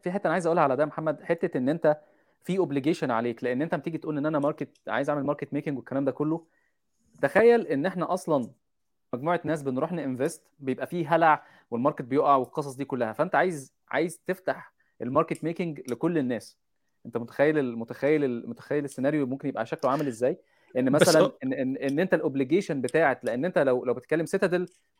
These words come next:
Speaker 1: عليها اوبليجيشن تجاه الحكومه ان هي تحافظ على ال-، الوضع، تحافظ الاستقرار بتاع الترانزاكشنز، ان هي تعرف تكمل شغلها والكلام ده كله.
Speaker 2: بس عصام، سيتادل برضو بتستفيد من الداتا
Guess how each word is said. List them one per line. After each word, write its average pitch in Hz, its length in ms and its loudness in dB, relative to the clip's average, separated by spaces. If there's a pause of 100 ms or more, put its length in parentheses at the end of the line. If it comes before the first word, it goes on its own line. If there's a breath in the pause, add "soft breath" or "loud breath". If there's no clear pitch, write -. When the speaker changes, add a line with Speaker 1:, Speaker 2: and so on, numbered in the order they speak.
(200)
Speaker 1:
عليها 160 240 6
اوبليجيشن 160 600 0
تجاه 151 300 2
الحكومه 160 440 -4
ان 143 80 -2
هي 160 140 0
تحافظ 160 520 -4 (340)
على 151 420 6
ال-، 120 320 -6
الوضع، 123 440 2
تحافظ 147 460 -6
الاستقرار 123 600 -4
بتاع 123 280 -2
الترانزاكشنز، 117 840 -6
ان 120 80 -4
هي 139 80 0
تعرف 143 200 2
تكمل 139 400 -2
شغلها 123 240 -2
والكلام 123 240 -6
ده 120 60 -6
كله. 113 160 -8 (400)
Speaker 2:
بس 131 240 6
عصام، 139 280 10
سيتادل 156 500 8
برضو 135 420 6
بتستفيد 120 600 0
من 117 140 4
الداتا 110 440 0